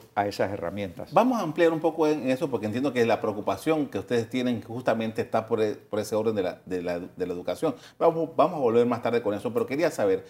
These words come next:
Speaker 2: ¿cuáles son los riesgos a los que se expone Panamá con esta situación que se presenta con la competitividad baja?
Speaker 1: Bueno, este, el,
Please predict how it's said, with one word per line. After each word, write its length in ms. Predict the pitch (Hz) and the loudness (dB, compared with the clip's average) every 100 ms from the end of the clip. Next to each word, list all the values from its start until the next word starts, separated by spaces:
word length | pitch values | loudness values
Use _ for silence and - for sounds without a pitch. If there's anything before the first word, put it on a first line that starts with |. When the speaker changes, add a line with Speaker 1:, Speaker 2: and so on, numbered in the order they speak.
| - - - | -20 -14 0
Speaker 2:
¿cuáles 280 | 190 240 | 4 4
son 120 | 233 220 | 4 0
los 180 | 175 | -2
riesgos 640 | 165 180 143 110 135 165 - _ - | -4 -2 -2 -2 -4 -4 -10 _ -2
a 120 | 110 | 0
los 100 | 117 | 0
que 100 | 120 | -2
se 120 | - | -4
expone 440 | 113 - 160 151 | -4 0 2 2
Panamá 600 | 139 127 107 92 92 - _ - | 2 0 0 -4 -8 -10 _ 6
con 220 | 147 147 156 | 6 8 4
esta 300 | 139 - 139 | 2 2 -2
situación 440 | 135 110 101 120 | 0 -2 -2 -4
que 80 | 117 | -4
se 120 | 113 | -6
presenta 420 | 101 110 104 110 | -6 -6 -4 -2
con 160 | 110 113 | 0 0
la 120 | 101 | 0
competitividad 720 | 107 104 107 101 104 107 101 95 | -2 -4 -4 -6 -4 0 0 0
baja? 320 | 92 - - _ _ _ _ _ _ _ - - _ _ _ _ - | -2 -4 -16 _ _ _ _ _ _ _ -20 -20 _ _ _ _ -2
Speaker 1:
Bueno, 320 | 139 147 156 - - | 2 2 -2 -6 -2
este, 640 | 131 120 143 127 120 123 | -2 2 2 4 2 0
el, 180 | 123 | -2